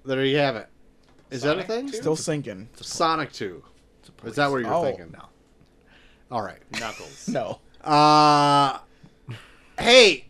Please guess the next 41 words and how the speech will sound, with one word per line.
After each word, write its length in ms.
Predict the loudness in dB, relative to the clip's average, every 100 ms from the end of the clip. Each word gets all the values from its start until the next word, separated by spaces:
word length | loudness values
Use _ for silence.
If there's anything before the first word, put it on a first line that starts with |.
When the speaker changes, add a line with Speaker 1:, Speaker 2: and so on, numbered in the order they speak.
| -8
Speaker 1:
next 340 | 0 0 0
week, 300 | 0 0 2
Butterfly 440 | 4 4 4 2 2
Effect. 460 | 2 -2 -2 -6
That's 260 | -6 -4 -2
gonna 180 | -2 0
be 200 | 0 0
it. 240 | -2 -8
So, 440 | 0 8 10 10
Speaker 3:
Okay. 160 | 6 -2
Speaker 1:
also, 960 | 0 2 2 0 6 10 12 10 6 0 -12 _ -20 _ _ _ _ _ -8
Crushes. 640 | -6 -6 -10 -14 -16 -16 _ _
Check 140 | -12 -10
that 100 | -6
out 60 | -8
Speaker 3:
Crushes. 200 | -8 -12
Speaker 1:
sometime. 340 | -16 -18 -18
Sonic 420 | -6 -2 -2 -2
two, 240 | 0 0 0
check 220 | -4 -4
it 80 | -2
out 120 | -2
Speaker 3:
Animated. 260 | -2 -6 -6
Speaker 1:
sometime. 320 | -4 -6 -10 _ -20 -20 _ _
Uh, 420 | 4 8 8 8 4
that's 280 | 4 2 2
gonna 180 | -2 8
do 200 | 8 8
it. 120 | 4 -8
So, 460 | 6 10 10 8
until 360 | -2 2 2 4
next 260 | 0 -2
time, 480 | 0 4 6 4 0 _ _ _ _ _ _ _ -16
I 100 | -14
have 120 | -14
been 100 | -16
Short 180 | -16 -16
of 80 | -16
the 60 | -18
Max 200 | -20 -20
Extreme. 560 | -20 -14 -12 -12 -14